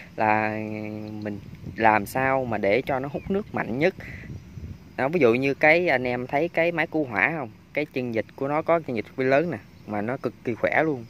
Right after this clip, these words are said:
hút nước mạnh. Đó. Mình diễn tả gì ngồi anh em chắc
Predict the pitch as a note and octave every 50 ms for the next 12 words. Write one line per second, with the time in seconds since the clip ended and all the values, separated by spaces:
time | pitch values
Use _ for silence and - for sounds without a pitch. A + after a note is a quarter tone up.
0 | - - - - E3+ F3 F3+ F#3+ G3 - - - - G#2+ - - - - - -
1 | - - C3 C#3 - - - - - - - - - - - - - - - -
2 | - - - - - - - - - - - - - A2+ A2 G#2+ G#2+ G#2+ A2+ A#2+
3 | C3 A#2 A#2+ B2+ C3+ B2+ A#2 A#2 A#2 A2+ A2 A2 G#2+ G#2+ A2 A2 A2 A2 A2 G#2+
4 | G#2 G#2 G#2 G#2+ A#2 A#2+ B2 A#2 - A2+